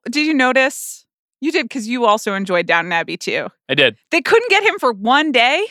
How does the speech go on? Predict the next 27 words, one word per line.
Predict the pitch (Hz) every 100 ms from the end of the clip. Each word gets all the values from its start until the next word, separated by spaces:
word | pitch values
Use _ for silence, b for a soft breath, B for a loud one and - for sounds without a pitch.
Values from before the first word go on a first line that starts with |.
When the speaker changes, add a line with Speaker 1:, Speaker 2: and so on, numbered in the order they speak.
| _ _ _ _
Speaker 2:
Remind | - 139 151
me | 156
who | 160
he | 160
played | 170 165
again. | 160 156
I | 113
forget. | 113 101 101 -
Speaker 1:
He | - 262 285 320
is | 269 262
Lady | 269 311 294
Mary's | 269 277 294 294 262
new | 269
husband. | 277 359 - 165 170 -
Speaker 2:
Oh, | 156 151
right. | 143 160 165 - _ _ _ _ _ _ -
Speaker 1:
But | 277
he | - 277
likes | 277 277 -
to | 302
race | 269 262 -
cars. | 254 370 196 - - - _
So | - 277
he's | 269 - 247 262 269 - -
off, | 220 247 - - _
you | - 240 294
know, | 233 175 208